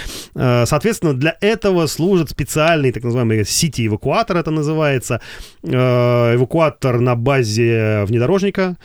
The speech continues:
с, э, так называемым оборудованием, э, специализированным оборудованием под названием "Бриль", ну, или "Вилка" в простонародье ещё его называют, э, который заезжает как раз в подземный либо там надземный какой-то паркинг закрытый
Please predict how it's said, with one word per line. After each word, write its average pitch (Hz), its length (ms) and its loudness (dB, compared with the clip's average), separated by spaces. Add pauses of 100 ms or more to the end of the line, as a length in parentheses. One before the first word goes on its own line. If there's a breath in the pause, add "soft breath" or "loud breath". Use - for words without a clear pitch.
(260 soft breath)
с, - 280 -4
э, 120 340 0
так - 160 -6
называемым 120 340 2
оборудованием, 110 680 0
э, 104 420 0
специализированным 131 520 0
оборудованием 113 500 0
под 98 100 -6
названием 104 380 0
"Бриль", 190 320 0 (200)
ну, 165 100 0
или 95 140 0
"Вилка" 127 340 0
в - 60 -6
простонародье 107 520 -2
ещё 95 180 -2
его 92 80 0
называют, 98 480 0 (420 loud breath)
э, 113 280 0
который 135 540 2 (600)
заезжает 117 540 0
как 104 140 -4
раз 98 340 -4
в 104 420 0
подземный 107 560 0
либо 92 340 -2
там 80 160 -6
надземный 95 420 -2
какой-то 90 360 -4
паркинг 226 420 -2
закрытый 180 760 -2